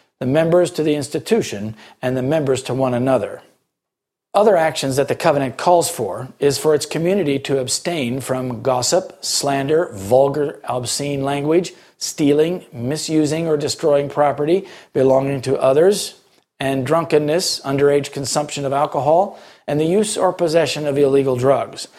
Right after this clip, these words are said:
While most of Canada's provincial law societies have granted T W U's law school accreditation, a few, including Ontario, Nova Scotia,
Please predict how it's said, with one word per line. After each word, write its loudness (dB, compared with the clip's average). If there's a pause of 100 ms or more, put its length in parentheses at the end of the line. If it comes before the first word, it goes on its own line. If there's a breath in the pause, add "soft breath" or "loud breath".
(300 loud breath)
While 4
most 4
of 0
Canada's 0
provincial 2
law 4
societies 0
have -2
granted 0
T 0
W 0
U's 0 (360 loud breath)
law 4
school 0
accreditation, -2 (300 loud breath)
a 2
few, 4
including 2
Ontario, 2
Nova 0
Scotia, 0